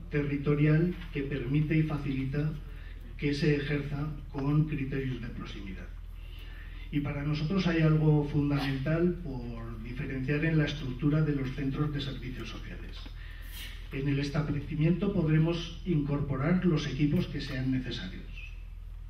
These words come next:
Podremos incorporar aquellos programas que sean necesarios.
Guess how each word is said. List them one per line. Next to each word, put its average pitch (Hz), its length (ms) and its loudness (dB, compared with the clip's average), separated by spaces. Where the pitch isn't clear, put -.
Podremos 147 720 2
incorporar 151 800 0
aquellos 143 460 0
programas 151 600 0
que 131 140 -6
sean 127 340 -4
necesarios. 107 680 -4